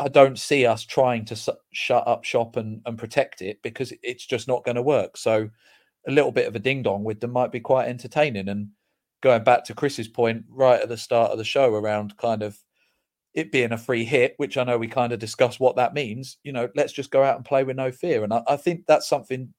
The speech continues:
we can all see Jones has instilled in this side. He's just said, "Look, go and play your game." And our game is being rubbish at the back and a little bit <laughs> better up front. So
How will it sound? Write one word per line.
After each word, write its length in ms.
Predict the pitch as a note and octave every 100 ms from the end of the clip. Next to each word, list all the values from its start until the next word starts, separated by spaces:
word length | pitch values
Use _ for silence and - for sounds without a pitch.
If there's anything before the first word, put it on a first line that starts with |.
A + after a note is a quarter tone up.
| _ C3
we 140 | B2+
can 160 | C3 C3
all 120 | B2
see 260 | - B2+
Jones 320 | G2+ A#2 A2 A2
has 100 | G#2+
instilled 420 | G#2 - B2 A2
in 100 | G#2
this 140 | G2+
side. 300 | - D3 F2+
He's 140 | G2+ -
just 240 | A2+ -
said, 160 | A#2 G#2+
"Look, 220 | B2 -
go 180 | A2+ A2
and 80 | G#2
play 220 | A#2+ A2
your 100 | G#2
game." 300 | B2+ G2+ F#2+ _ _ _ _ _
And 80 | B2
our 140 | A#2+
game 280 | A2+ G#2 G2+
is 160 | G#2 A2+
being 240 | A#2 A2
rubbish 320 | A#2 A2+ G#2
at 80 | A2+
the 60 | -
back 280 | A#2 B2 C#3+
and 220 | A#2+ A#2 _ _ _ -
a 40 | B2+
little 220 | B2+ B2+
bit 140 | B2
<laughs> 60 | C#3+
better 220 | D3 C#3
up 140 | C3
front. 260 | - D#3+ A2+
So 300 | - A#2+